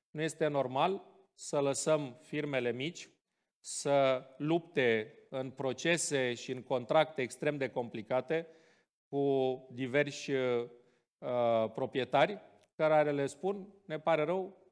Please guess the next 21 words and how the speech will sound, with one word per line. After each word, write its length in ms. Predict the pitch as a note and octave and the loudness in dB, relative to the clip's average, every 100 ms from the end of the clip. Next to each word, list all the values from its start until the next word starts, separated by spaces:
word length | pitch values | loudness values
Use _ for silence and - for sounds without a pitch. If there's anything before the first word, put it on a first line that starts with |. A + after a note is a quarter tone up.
| _ | _
nu 120 | E3+ | -10
mă 120 | E3 | -6
interesează 600 | D#3 D3 C3+ - C#3 B2+ | -4 -2 -2 0 0 0
că 100 | A#2+ | -6
v-ați 280 | A#2+ B2 - | -2 -2 -2
închis, 380 | A2+ - G3 - | -10 -8 -10 -8
nu 80 | D#3 | -6
mă 100 | D3+ | -6
interesează 600 | C#3+ C#3 C3+ C3+ C3 B2+ | -4 -4 -2 -2 -2 -4
că 140 | B2+ | -4
nu 80 | C3 | -4
vă 140 | B2+ | 0
lasă 320 | B2+ B2+ - A#2 | 2 2 0 -8
să 180 | - | -6
folosiți 480 | A#2 B2 A#2 B2 A#2+ | -6 -4 -6 -8 -10
restaurantul 720 | A#2 G#2 A2 A2+ E3 F3 C#3 | -8 -6 -4 0 0 0 -8
sau 180 | A2+ A#2+ | -6 -6
magazinul, 720 | A2 G#2+ A#2 C3 F3 D3 B2 - - - _ | -6 -4 -4 -2 -2 -2 -6 -14 -20 -20 _
uh, 160 | D3 D3 | -4 0
plătiți-ne 500 | D#3+ D#3+ F3 F3 E3 | 0 0 -2 -2 0
chiria.” 380 | E3 D3+ G#2+ | 0 2 2